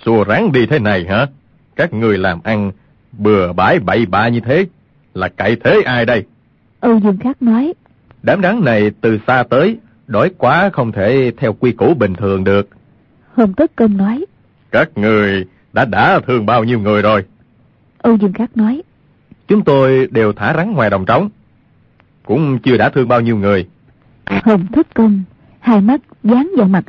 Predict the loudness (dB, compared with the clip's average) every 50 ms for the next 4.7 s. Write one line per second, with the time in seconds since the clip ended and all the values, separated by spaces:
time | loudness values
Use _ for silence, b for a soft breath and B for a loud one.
0 | -2 0 2 2 2 0 -4 _ _ _ _ _ _ _ _ 0 2 2 2 2
1 | 0 -2 -4 -4 _ 0 0 0 0 -2 -8 _ _ _ _ _ _ -2 0 0
2 | 0 0 -2 -6 -10 _ _ _ _ _ _ _ _ _ _ -4 -2 -2 -2 -2
3 | -2 -2 -2 0 2 2 4 2 2 2 0 0 0 -2 -2 -2 -2 0 0 0
4 | 0 0 0 -4 -4 -2 -2 0 0 0 -2 -2 -4 -6